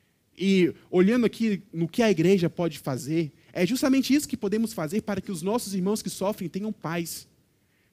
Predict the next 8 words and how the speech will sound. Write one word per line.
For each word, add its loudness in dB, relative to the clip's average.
Precisamos -4
nos -6
encarnar -6
e -12
sofrer -6
ao -2
lado -6
deles. -10